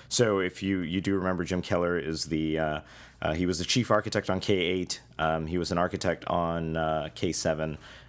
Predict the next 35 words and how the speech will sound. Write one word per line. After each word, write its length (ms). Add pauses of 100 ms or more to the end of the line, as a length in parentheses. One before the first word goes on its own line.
Um, 600
more 240
recently, 460
he 160
worked 260
on 160
Apple's 460
A 120
four 260
and 80
A 80
five 240
S 180
O 40
Cs. 440 (300)
Uh, 280
I 60
can't 220
really 180
say 280
anything 380
about 180
the 60
conversation 460
we 80
had 340
other 200
than, 760
uh, 220
he's 240
awesome. 400 (100)
I, 300
I 20
haven't, 480
uh, 240